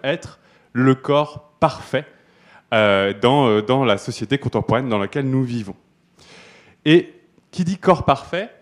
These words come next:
dit forcément quelque chose qui va nous intéresser tout au long de cette présentation,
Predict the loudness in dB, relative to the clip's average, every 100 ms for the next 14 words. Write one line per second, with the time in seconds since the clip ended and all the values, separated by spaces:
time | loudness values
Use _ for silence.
0 | _ _ -16 -10 -10 2 2 2 0 2
1 | 4 2 -2 -4 -4 -4 -6 -4 0 0
2 | 0 2 0 2 0 2 0 0 -4 -2
3 | -2 0 2 0 -2 -6 -4 -2 0 0
4 | -4 -4 -6